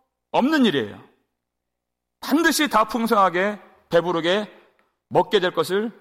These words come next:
주님이 아셨습니다. 그런데 왜 이 질문을 하셨느냐? "빌립을 시험하고자 하심이라." 했습니다.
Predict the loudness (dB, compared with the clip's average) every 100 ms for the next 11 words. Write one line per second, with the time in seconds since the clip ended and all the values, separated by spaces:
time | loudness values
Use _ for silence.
0 | _ _ -8 -6 -4 -6 -8 -12 _ _
1 | _ _ _ -20 -16 -14 -16 _ _ _
2 | _ _ _ _ _ _ _ _ _ _
3 | _ _ _ _ _ _ _ _ _ _
4 | -4 0 2 2 2 0 -2 -8 -10 -8
5 | -8 -6 -8 -10 -12 -14 -14 -14 -14 -16
6 | _ _ _ _ _ _ _ -14 -10 -10
7 | -10 -12 -14 _ _ _ _ -18 -12 -10
8 | -10 -12 -14 -14 -14 -16 -18 _ _ _
9 | _ _ _ _ _ -16 -14 -14 -18 -20
10 | _ _ _